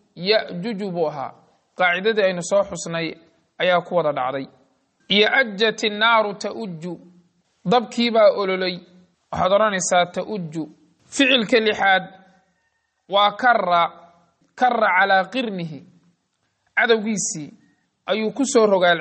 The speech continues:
celiyey. Mikarrin, mifarrin, muqbilin, mudbirin, maca ka julmuudi sakhrin xattahu saylu min cali. Markuu ammaanayay ninkii la odhan jiray Imrul Qays, faraskiisii. Karra alfaarisu calaa caduwihi.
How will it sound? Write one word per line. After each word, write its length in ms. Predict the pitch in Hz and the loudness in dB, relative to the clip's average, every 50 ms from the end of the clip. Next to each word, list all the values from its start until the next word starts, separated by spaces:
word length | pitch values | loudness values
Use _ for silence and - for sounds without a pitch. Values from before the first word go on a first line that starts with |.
| 151 | -2
celiyey. 320 | 160 175 165 160 147 139 - - _ _ _ _ _ _ _ _ _ _ _ _ - | -4 -2 -2 -2 -4 -6 -8 -14 _ _ _ _ _ _ _ _ _ _ _ _ -2
Mikarrin, 600 | 165 180 185 - - 240 226 220 208 202 190 190 | -2 -2 0 2 0 0 0 0 -4 -4 -6 -6
mifarrin, 540 | 190 185 175 170 220 226 220 202 190 190 185 185 | -8 -8 -6 0 0 0 0 0 -4 -6 -6 -6
muqbilin, 540 | 196 214 202 196 190 196 196 185 185 180 180 185 | -10 -10 -10 -10 -8 -6 -2 -2 -2 -2 -4 -6
mudbirin, 520 | 202 214 185 180 190 190 180 180 180 180 | -8 -8 -8 -4 -4 -2 -2 -2 -4 -2
maca 420 | 185 214 220 190 185 175 156 139 - - - _ _ _ _ _ | 0 2 4 4 4 4 2 0 -4 -12 -20 _ _ _ _ _
ka 100 | - - 190 | -6 -6 -4
julmuudi 560 | 180 180 196 190 185 196 208 220 214 185 185 | -4 -4 -6 -6 -6 -6 -4 -6 -6 -6 -6
sakhrin 460 | 170 - - 208 202 - 190 185 175 170 | -6 -2 -2 -2 -2 -2 -4 -4 -4 -6
xattahu 500 | 170 - 202 202 202 - 190 175 170 175 | -4 -4 -6 -6 0 0 0 0 0 -4
saylu 380 | 165 170 - 202 196 185 175 165 | -8 -6 -6 -4 -2 -2 -2 -2
min 140 | 165 170 160 | -4 -4 -4
cali. 300 | 139 143 147 160 151 135 - - _ _ _ _ _ _ _ _ _ _ _ _ _ _ _ _ _ _ - | -2 -2 -2 -2 -2 -6 -10 -14 _ _ _ _ _ _ _ _ _ _ _ _ _ _ _ _ _ _ -8
Markuu 280 | 175 190 190 - 202 | -8 -6 -2 0 2
ammaanayay 500 | 185 185 185 190 202 208 202 196 190 190 190 | 2 2 4 4 4 4 2 0 -4 -4 -4
ninkii 240 | 208 208 208 214 | -6 -8 -10 -8
la 80 | 185 180 | -6 -4
odhan 200 | 180 180 202 202 | -4 -4 -6 -8
jiray 280 | 190 - 180 170 170 156 | -8 -10 -8 -8 -8 -8
Imrul 280 | 165 175 170 175 165 170 | -8 -8 -6 -8 -6 0
Qays, 280 | - 202 196 165 - - - - _ _ _ _ _ _ _ _ | 0 0 0 0 -6 -10 -20 -20 _ _ _ _ _ _ _ _
faraskiisii. 680 | - 185 180 175 175 - - 151 139 - - 139 135 - - _ _ _ _ _ | -2 0 0 0 -2 -4 -6 -6 -6 -6 -6 -6 -8 -8 -10 _ _ _ _ _
Karra 280 | - 233 240 226 220 214 202 | 0 0 0 2 0 -4 -4
alfaarisu 520 | 190 170 - 190 190 196 220 226 - 226 | -4 -4 -2 0 0 0 -2 -4 -8 -8
calaa 360 | 185 175 180 190 190 180 165 | -4 -2 0 2 2 0 0
caduwihi. 460 | 170 185 185 220 196 180 170 156 143 | 0 -4 -6 -8 -8 -8 -8 -10 -10